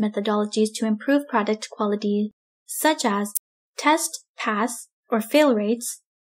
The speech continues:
defect discovery rates, confirmation and regression test results, defect density, defects found and fixed,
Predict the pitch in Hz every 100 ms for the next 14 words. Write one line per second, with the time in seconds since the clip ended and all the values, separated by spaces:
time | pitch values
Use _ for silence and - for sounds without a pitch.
0 | _ _ _ - 220 240 233 214 214 202
1 | 262 254 254 254 254 254 - - _ _
2 | _ - 294 311 339 302 226 220 220 214
3 | 208 208 226 240 277 277 262 - - 247
4 | 233 - 208 220 247 254 - - _ _
5 | _ - 220 220 214 208 202 214 226 233
6 | 240 226 226 233 - _ _ - 220 311
7 | 320 233 220 - - 233 233 214 208 -
8 | 254 247 -